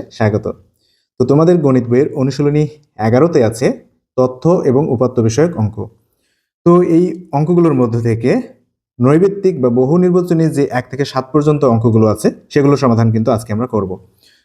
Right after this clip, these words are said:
তো প্রিয় শিক্ষার্থীরা, তোমরা যদি আমার চ্যানেল কেউ নতুন হয়ে থাকো, তাহলে চ্যানেলটি কিন্তু অবশ্যই সাবস্ক্রাইব করবে। তো চলো আমরা দেখি প্রথম যে অঙ্কটি আছে, এক নম্বর অঙ্কটিতে এখানে কি বলেছে। তো এখানে বলেছে যে একান্ন থেকে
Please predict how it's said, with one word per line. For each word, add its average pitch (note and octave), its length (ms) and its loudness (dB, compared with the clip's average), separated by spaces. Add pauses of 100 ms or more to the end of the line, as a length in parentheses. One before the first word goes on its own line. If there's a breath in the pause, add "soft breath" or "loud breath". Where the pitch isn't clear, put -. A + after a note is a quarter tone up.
তো - 60 -
প্রিয় D#3 160 2
শিক্ষার্থীরা, F3 380 2
তোমরা C#3 320 0
যদি D3 100 0 (100)
আমার B2 280 -4
চ্যানেল B2 240 -4
কেউ B2 140 -4 (160)
নতুন C3 220 2
হয়ে A#2+ 220 2
থাকো, G#2+ 160 0 (140)
তাহলে G#2+ 340 0
চ্যানেলটি G#2 320 -2
কিন্তু G#2 180 0 (300)
অবশ্যই B2+ 400 2
সাবস্ক্রাইব G#2+ 480 -4
করবে। G2 220 -2 (720)
তো F3 60 2
চলো F#3+ 220 2 (160)
আমরা D#3 140 0
দেখি D#3+ 220 -2
প্রথম D#3+ 380 -2 (280)
যে C#3 80 0
অঙ্কটি C3 380 -2
আছে, A#2 220 -2 (480)
এক B2 180 -4
নম্বর C#3+ 240 2
অঙ্কটিতে A#2 460 0 (100)
এখানে A#2+ 180 2 (120)
কি B2 80 2
বলেছে। A2+ 340 0 (720)
তো E3 60 4
এখানে F3+ 160 4
বলেছে E3+ 340 2 (300)
যে B2 160 0 (320)
একান্ন D#3+ 380 0 (100)
থেকে E3 240 0